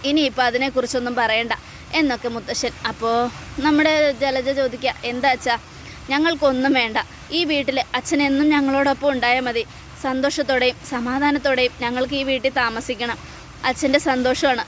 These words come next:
ഞങ്ങളുടെ സന്തോഷം എന്നൊക്കെ. ഇത് കേട്ടതും മുത്തശ്ശൻ, ആ ചിലവരൊക്കെ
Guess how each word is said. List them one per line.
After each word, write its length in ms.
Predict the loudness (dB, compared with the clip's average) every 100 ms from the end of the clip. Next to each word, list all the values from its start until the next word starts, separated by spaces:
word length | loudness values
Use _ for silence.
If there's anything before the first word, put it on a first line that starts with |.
| -2
ഞങ്ങളുടെ 300 | -2 2 2 2
സന്തോഷം 460 | 0 0 0 -2 -4 -10 -18 -8 -2
എന്നൊക്കെ. 340 | 0 0 0 -4 -2 -2
ഇത് 100 | 0
കേട്ടതും 360 | 0 0 -2 -2 -6 -8 -6
മുത്തശ്ശൻ, 400 | -2 -2 -2 -4 0 2
ആ 20 | 2 0 -10 -4
ചിലവരൊക്കെ 520 | 2 4 6 4 2